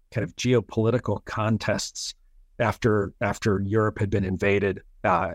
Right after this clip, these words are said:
and the Holy Land had been invaded by Muslim armies starting in the seventh century A D. But what may, but the Crusades are different than just war in the sense that a religious authority justified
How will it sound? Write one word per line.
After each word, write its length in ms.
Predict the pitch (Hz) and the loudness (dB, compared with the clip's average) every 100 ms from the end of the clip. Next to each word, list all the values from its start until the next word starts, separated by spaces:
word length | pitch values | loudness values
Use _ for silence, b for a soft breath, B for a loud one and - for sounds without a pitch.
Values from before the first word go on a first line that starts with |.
| - | -6
and 120 | 107 | -4
the 60 | 95 | 0
Holy 180 | 113 104 | 2 4
Land 200 | 98 95 | 2 0
had 100 | 98 | 0
been 100 | 95 | 0
invaded 400 | 92 98 95 95 | 2 2 2 0
by 80 | 90 | 0
Muslim 380 | 90 101 117 - | 0 0 -4 -8
armies 500 | 101 98 92 - - - - - | -4 -2 -2 -4 -8 -14 -20 -8
starting 340 | - 98 92 | 0 0 0
in 40 | |
the 180 | 87 92 - | -4 -10 -10
seventh 420 | - 101 95 101 | 0 0 0 -4
century 480 | - 120 104 87 - _ - | -2 0 -2 -4 -8 _ -4
A 120 | 95 | -4
D. 360 | 104 107 90 - _ _ _ _ _ _ _ - | 0 0 -2 -8 _ _ _ _ _ _ _ 0
But 260 | 143 147 - _ _ _ | 4 4 0 _ _ _
what 260 | 139 139 - | 2 2 2
may, 200 | 151 151 | 2 2
but 220 | 117 143 - 139 - | 4 2 2 -10 -6
the 80 | 127 | -4
Crusades 580 | 151 127 143 147 180 - - | -2 -2 2 2 2 0 4
are 160 | 123 | 4
different 380 | 135 120 139 - | 4 0 -2 -4
than 140 | 120 113 | -6 -4
just 320 | 113 110 - | -4 -4 -6
war 180 | 107 110 | -2 0
in 80 | |
the 60 | 113 | -2
sense 360 | - 107 101 - | -2 -4 -2 -2
that 100 | 101 | 0
a 80 | |
religious 560 | 92 98 98 120 143 - | 0 0 0 0 -2 -2
authority 640 | 160 - 160 151 180 202 - _ _ _ _ _ | -4 2 2 2 0 -6 -14 _ _ _ _ _
justified 1000 | - 135 135 - 127 - 95 92 90 | 0 0 0 -4 -4 0 0 0 -2